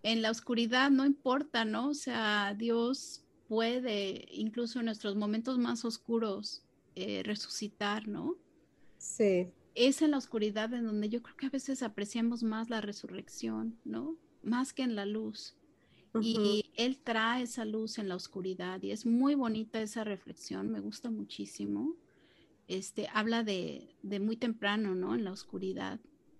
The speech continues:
Speaker 1: Y aún
Speaker 2: Sí.
Speaker 1: así en la oscuridad está la luz y eso me, me hace reflejar eso, Ale.
Speaker 2: Sí.
Speaker 1: Eh, muy atinado y, y, pues, muy sencillo, pero al mismo tiempo profundo, ¿no?
Speaker 2: Ujú.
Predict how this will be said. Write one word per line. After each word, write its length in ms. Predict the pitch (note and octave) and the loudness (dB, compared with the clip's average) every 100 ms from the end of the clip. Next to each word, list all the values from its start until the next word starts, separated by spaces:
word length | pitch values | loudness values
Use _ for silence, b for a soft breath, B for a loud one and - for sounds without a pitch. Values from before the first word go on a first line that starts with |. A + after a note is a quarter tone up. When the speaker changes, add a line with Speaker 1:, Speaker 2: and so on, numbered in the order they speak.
| - | -4
Speaker 1:
Y 220 | F#3+ F#3+ | -2 -2
aún 240 | F#3+ G#3 | 2 2
Speaker 2:
Sí. 40 | A3+ | 2
Speaker 1:
así 220 | B3+ B3 | 0 -2
en 100 | A3+ | -2
la 60 | |
oscuridad 500 | A#3 - G3+ G3+ G3+ | -2 -4 -2 -2 -2
está 260 | G#3 G#3 G#3 | -6 -4 -4
la 140 | G3 | -2
luz 300 | F#3+ G#3 G#3+ | -4 -4 -4
y 140 | G3+ F3+ | -4 -4
eso 180 | G#3 G#3 | -4 -2
me, 300 | G3 F#3+ E3 | -2 -2 -2
me 140 | G3+ | -2
hace 160 | G#3 A#3 | -2 -4
reflejar 580 | A3 F#3+ - F#3 F#3+ F#3+ | -6 -6 -8 -8 -8 -6
eso, 380 | G3+ - - - | -8 -8 -8 -6
Ale. 300 | - G3 G#3+ _ _ - - - _ _ | -6 -6 -10 _ _ -20 -20 -20 _ _
Speaker 2:
Sí. 180 | - - | -16 2
Speaker 1:
Eh, 200 | G3+ F#3 | 4 6
muy 240 | G3+ A3+ B3 | 4 4 2
atinado 800 | B3 G#3+ G3+ G3 G3+ G#3+ G#3+ G3+ | 2 0 2 0 0 -4 -4 -2
y, 400 | F3 E3 G3+ - _ | -2 -4 -6 -12 _
y, 380 | G3+ F#3+ - A#3+ _ _ _ _ | -8 -6 -6 -8 _ _ _ _
pues, 220 | - G#3+ - | -6 -4 0
muy 160 | B3 | 0
sencillo, 520 | C#4 D4+ C#4 B3+ C#4 | 4 2 2 0 0
pero 200 | C4 A3 | -2 0
al 60 | G3+ | 0
mismo 300 | G3+ G#3+ A3 | 0 -2 -2
tiempo 320 | G#3+ G#3 A3 | -2 -6 -6
profundo, 520 | - G3 - G#3 F#3+ F3 | -8 -10 -6 -4 -2 -2
¿no? 220 | - D4 - _ _ | -2 -4 -8 _ _
Speaker 2:
Ujú. 540 | C#4 G#3+ - G#3 G3+ | -4 -4 0 2 2